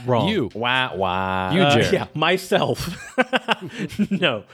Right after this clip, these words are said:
Speaker 1: My biggest concern is the earth and the environment, because there might not be people for much longer. And, uh, there have been some unexpected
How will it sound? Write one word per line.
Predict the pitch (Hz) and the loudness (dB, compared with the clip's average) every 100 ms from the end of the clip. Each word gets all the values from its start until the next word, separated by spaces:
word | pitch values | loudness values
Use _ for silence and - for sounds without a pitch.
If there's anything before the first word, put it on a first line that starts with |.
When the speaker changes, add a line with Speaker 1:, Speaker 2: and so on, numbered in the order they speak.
| - - - - | -20 -20 -14 -4
Speaker 1:
My | 175 208 | 0 0
biggest | 143 135 170 180 180 | -4 -2 0 2 0
concern | 190 196 190 185 180 | 0 0 2 2 2
is | 147 143 135 123 120 | 2 2 2 0 0
the | 131 | 0
earth | 123 135 139 | 2 2 2
and | 123 117 | -2 0
the | 120 | 0
environment, | 110 110 110 107 98 - | 2 2 2 0 -4 -6
because | 110 131 117 107 107 | -6 -2 0 -2 -6
there | 139 | -2
might | 147 156 | 2 2
not | 151 131 | 2 2
be | 139 | 0
people | 135 131 117 | 0 0 -2
for | 117 | -2
much | 117 113 117 | -4 -2 -2
longer. | 117 117 101 95 - - - - | -2 -2 -4 -8 -16 -20 -20 -10
And, | 156 160 160 151 143 - | 0 2 4 2 -2 -2
uh, | 147 147 139 | 0 0 0
there | 151 190 | 0 0
have | 196 | 0
been | 180 175 | 0 -2
some | - 151 147 139 - | 0 2 0 -2 -2
unexpected | 165 180 - - 170 - 131 113 | 0 0 -2 -2 -2 0 -2 -2